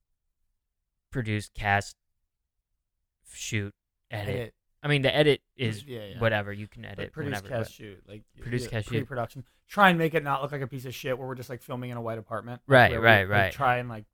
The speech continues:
Speaker 2: try and actually do it.
Speaker 1: Yeah.
Speaker 2: But that'd be, aw-, God, it's, that shit bothers me, man. Like, stupid Lena Dunham making tiny furniture.
Speaker 1: Dude, yeah, that's the other thing is, like,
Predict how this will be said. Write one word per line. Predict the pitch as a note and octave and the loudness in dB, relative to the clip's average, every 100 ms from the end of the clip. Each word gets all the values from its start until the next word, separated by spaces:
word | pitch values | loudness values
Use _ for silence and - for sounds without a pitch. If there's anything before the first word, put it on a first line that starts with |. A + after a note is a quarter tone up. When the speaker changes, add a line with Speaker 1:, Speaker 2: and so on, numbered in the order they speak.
| _ - | _ -12
Speaker 2:
try | - B2+ | -2 -2
and | A#2 A2 | -2 -10
actually | G2 - G2 F2+ | -16 -18 -20 -18
do | F2 | -18
it. | F#2+ - | -20 -6
Speaker 1:
Yeah. | B2 A2+ D#2 F#2+ - _ _ _ _ _ | 2 4 2 -6 -20 _ _ _ _ _
Speaker 2:
But | F3+ | 4
that'd | A3+ C4 | 4 4
be, | - | 0
aw-, | D#3 - - | -2 -2 -6
God, | C#3 A#2+ _ _ _ _ _ _ _ - | -8 -10 _ _ _ _ _ _ _ -16
it's, | C#3 - - - | -16 -16 -20 -14
that | D3+ | -12
shit | - C#3 | -10 -12
bothers | A#2+ A2+ B2+ B2 | -10 -10 -8 -8
me, | A#2+ | -10
man. | A#2 A#2+ | -8 -10
Like, | A#2 A2+ | -12 -14
stupid | - - C3 B2+ | -18 -18 -18 -12
Lena | C3 B2+ | -8 -6
Dunham | A#2+ A#2+ A#2 A2+ - | -6 -6 -6 -10 -12
making | C3 B2+ B2 | -10 -8 -10
tiny | A#2 C3+ B2+ | -10 -10 -8
furniture. | A#2 B2+ A#2+ A#2+ A#2+ A2 A2 _ _ _ _ _ _ _ _ _ _ _ - | -10 -12 -14 -14 -14 -14 -16 _ _ _ _ _ _ _ _ _ _ _ 2
Speaker 1:
Dude, | D#3+ C#3+ A#2 | 6 6 6
yeah, | D3+ C3+ | 6 6
that's | C#3 - | 4 -2
the | F3+ | 4
other | D#3 E3 | 4 4
thing | E3+ C#3 A2 | -4 -4 -4
is, | A2+ | -4
like, | B2 B2 | -2 -2